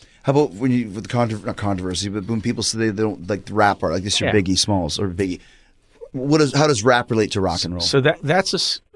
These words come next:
Speaker 2: one, that's an argument that we've had a long time. He's the seventh hip hop artist to go
Speaker 1: Mm-hmm.
Speaker 2: in. So they're already in. They've sort of kicked down the door.
Speaker 1: Mm-hmm.
Speaker 2: And, um, I think there's a few things with that. One is <clears throat> rock and roll was never just for skinny guys with long hair and guitars.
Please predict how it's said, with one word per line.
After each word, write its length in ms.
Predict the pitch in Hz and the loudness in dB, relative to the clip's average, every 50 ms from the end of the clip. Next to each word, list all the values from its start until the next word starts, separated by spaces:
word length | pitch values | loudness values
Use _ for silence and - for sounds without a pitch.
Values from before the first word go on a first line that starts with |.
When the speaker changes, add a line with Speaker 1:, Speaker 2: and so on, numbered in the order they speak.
| - 269 | -10 -2
Speaker 2:
one, 240 | 147 143 175 175 160 | 2 4 4 4 4
that's 220 | 160 151 - - | 2 0 0 2
an 60 | 143 131 | 2 4
argument 360 | 131 135 131 135 131 127 - | 4 4 4 2 0 -2 -2
that 120 | 127 123 | -4 -4
we've 160 | - 123 110 - | -4 -4 -4 -2
had 160 | 127 120 113 | -2 -2 0
a 60 | 110 | 0
long 260 | 113 117 123 127 123 | 2 2 2 0 0
time. 260 | - - 117 110 110 | -2 -2 -2 0 0
He's 160 | 107 135 139 - | 0 0 0 -2
the 100 | - - | -4 -4
seventh 480 | - - - 131 123 120 120 104 - - _ _ - | -2 2 2 2 2 2 -2 -6 -10 -14 _ _ -6
hip 160 | 120 113 - | -6 -4 -4
hop 160 | 110 107 - - | -4 -4 -4 -4
artist 240 | 107 110 - - 98 | -6 -8 -6 -4 -2
to 60 | 101 | -2
go 60 | 101 98 92 | -2 -2 -2
Speaker 1:
Mm-hmm. 100 | 92 87 | -4 -6
Speaker 2:
in. 140 | - 101 - _ _ - _ _ _ | -10 -12 -16 _ _ -20 _ _ _
So 280 | - - - 113 110 117 | -6 0 2 4 4 4
they're 200 | 123 139 151 175 | 4 4 6 6
already 280 | 170 160 151 143 131 131 | 6 4 4 2 0 -2
in. 300 | - - 131 123 117 110 | -2 0 0 0 0 0
They've 180 | 107 104 104 - | -2 -2 -2 -4
sort 240 | - - 131 113 | -4 -2 -2 0
of 140 | 110 107 - - | 0 -2 -4 -6
kicked 220 | - 135 123 - | -6 -6 -6 -4
down 200 | 123 113 110 110 | -4 -4 -2 -2
the 80 | 107 104 | -2 0
door. 320 | 110 113 113 113 107 107 | 2 4 4 4 4 4
Speaker 1:
Mm-hmm. 80 | 110 117 - - - - - - _ _ 127 | 2 -2 -8 -18 -20 -20 -20 -20 _ _ 2
Speaker 2:
And, 180 | 120 117 117 120 | 2 4 4 4
um, 340 | 117 117 117 117 120 135 - _ _ | 4 4 4 2 0 -2 -6 _ _
I 100 | - 135 | 0 0
think 220 | - - 175 160 - | 0 0 -2 -2 2
there's 200 | 165 143 127 - | 2 2 2 2
a 60 | 135 | -2
few 200 | - - 175 160 | -2 -2 -2 -2
things 260 | - - 120 117 - | 0 -2 -4 -4 -4
with 100 | 127 - | -6 -4
that. 180 | - 107 - 127 | -4 -6 -6 -2
One 260 | 123 135 147 156 151 | 0 0 2 2 2
is 200 | - 123 120 - - _ | 2 2 0 -2 -4 _
<clears throat> 120 | _ - | _ -2
rock 500 | - 196 135 117 - 107 120 143 165 156 - | 0 0 0 -2 -2 0 2 2 2 2 2
and 120 | 135 135 135 | 2 4 6
roll 320 | 139 139 127 120 120 117 - - - - - - _ | 6 6 6 6 4 0 -6 -20 -20 -20 -20 -14 _
was 220 | - 113 98 98 | -4 -2 -2 0
never 440 | 110 117 123 135 143 127 139 135 127 | 0 2 4 4 4 4 2 0 0
just 540 | 117 101 - 120 117 120 - - - - - _ _ _ - - _ - | 0 0 2 2 2 2 0 -2 -4 -6 -10 _ _ _ -20 -20 _ -18
for 280 | - - - 131 123 | -8 -2 0 0 2
skinny 380 | - - - - 131 127 123 120 | 2 0 0 2 2 2 2 2
guys 300 | 107 107 110 113 107 - | 2 2 2 2 0 -2
with 80 | - 101 | -2 -2
long 180 | 107 110 107 101 | -2 -2 -2 -2
hair 140 | 92 101 104 | -2 -4 -4
and 100 | 104 98 | -4 -6
guitars. 520 | 95 - - 98 90 85 - - - - | -8 -6 -6 -4 -4 -4 -6 -10 -16 -16